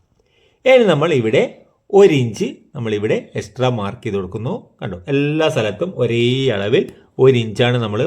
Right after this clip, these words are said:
മാർക്ക് ചെയ്ത് കൊടുക്കുന്നത്. ഇതുപോലെ മാർക്ക് ചെയ്ത് കൊടുക്കുന്നു. അതിനുശേഷം നമ്മളിത് കട്ട് ചെയ്യുന്നു. ഇവിടെ നിന്ന് നമ്മൾ കറക്റ്റ് കട്ട് ചെയ്ത് മാറ്റുന്നു. അതിനുശേഷം ഇവിടെ കണ്ടു അര ഇഞ്ച് വെച്ച് ഈ ഒരു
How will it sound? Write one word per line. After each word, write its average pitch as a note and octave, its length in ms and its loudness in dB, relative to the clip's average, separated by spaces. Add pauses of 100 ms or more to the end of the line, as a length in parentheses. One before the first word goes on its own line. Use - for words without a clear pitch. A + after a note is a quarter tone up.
(140)
മാർക്ക് G2+ 280 -6
ചെയ്ത് G#2 180 0
കൊടുക്കുന്നത്. G2+ 460 0 (1700)
ഇതുപോലെ A2+ 380 0 (100)
മാർക്ക് F2+ 280 -8
ചെയ്ത് G2 160 -6
കൊടുക്കുന്നു. G#2 400 -8 (1800)
അതിനുശേഷം E3 560 -2
നമ്മളിത് G#2 320 -4 (160)
കട്ട് A#2 160 -2
ചെയ്യുന്നു. F2+ 220 -8 (360)
ഇവിടെ D#3+ 220 4
നിന്ന് D3+ 180 -4
നമ്മൾ B2 160 0 (220)
കറക്റ്റ് A2 480 -6 (120)
കട്ട് G#2+ 200 -6
ചെയ്ത് G#2+ 240 -2
മാറ്റുന്നു. A2 380 -2 (500)
അതിനുശേഷം E3 500 0
ഇവിടെ C3+ 240 4
കണ്ടു G2+ 180 -6 (220)
അര D3 160 2 (160)
ഇഞ്ച് A#2 260 0
വെച്ച് F#2+ 260 0 (320)
ഈ - 20 2 (100)
ഒരു F3 100 6